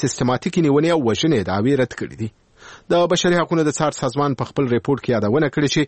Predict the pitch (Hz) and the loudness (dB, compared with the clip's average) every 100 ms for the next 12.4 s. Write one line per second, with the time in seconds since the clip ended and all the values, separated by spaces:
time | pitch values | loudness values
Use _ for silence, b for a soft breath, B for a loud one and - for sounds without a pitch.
0 | b b b - 113 131 143 151 135 127 | b b b -6 -2 0 2 2 2 2
1 | 147 135 - 135 127 123 127 131 - 127 | 0 0 -2 -4 -2 0 0 0 0 -2
2 | 117 117 147 160 - 160 - - - 135 | 0 2 2 2 2 -2 -4 -20 -14 -2
3 | 165 156 151 156 143 160 156 156 - 113 | 0 2 0 -2 -2 0 0 -2 -4 -2
4 | 104 - 180 - 120 117 - 92 143 165 | -2 0 0 0 0 -2 -2 -2 0 0
5 | 104 76 B B B 139 - - 190 156 | -2 -10 B B B -2 -2 -2 0 2
6 | 151 - 113 - - 202 - - 120 107 | 0 0 -2 0 -2 -2 -4 -4 -2 -2
7 | 107 101 98 104 131 143 - 135 120 - | -2 -2 -2 -2 0 0 0 0 0 -2
8 | 120 - 107 98 120 117 160 147 87 - | -4 -2 -4 -2 -2 0 2 0 -2 -12
9 | B B - 175 190 - 147 147 151 196 | B B -4 0 0 0 0 0 0 0
10 | 160 117 127 110 113 135 156 120 - 123 | 0 2 0 2 2 0 0 0 -2 -4
11 | 113 92 113 127 151 110 101 131 143 165 | -4 -4 -2 -2 0 -2 -2 -2 0 -2
12 | 87 76 87 | -2 -10 -12